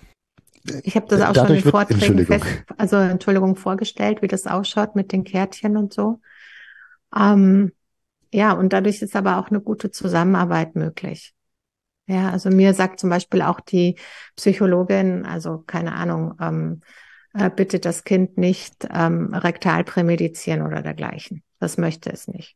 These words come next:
Speaker 1: Ja, wenn sie das rausgefunden hat, dann gibt sie mir gleich diese Information weiter.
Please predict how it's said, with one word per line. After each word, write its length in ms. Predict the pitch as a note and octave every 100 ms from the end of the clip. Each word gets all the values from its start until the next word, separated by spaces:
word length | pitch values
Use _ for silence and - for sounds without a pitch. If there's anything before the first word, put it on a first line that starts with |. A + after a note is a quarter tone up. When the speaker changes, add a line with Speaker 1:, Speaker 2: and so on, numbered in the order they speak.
| _
Speaker 1:
Ja, 200 | E3 E3
wenn 120 | F3+
sie 100 | E3+
das 180 | F3+ -
rausgefunden 760 | E3 F#3+ - G#3+ A3 A3 G#3+ G#3
hat, 160 | G3+
dann 80 | F#3
gibt 220 | F#3+ F#3+
sie 100 | -
mir 200 | F3 E3+
gleich 420 | E3 D#3 D#3 D#3+
diese 240 | - E3+ E3
Information 800 | E3 D#3+ E3 D#3+ D#3+ D#3+ D#3+ D#3
weiter. 420 | D3+ D#3+ -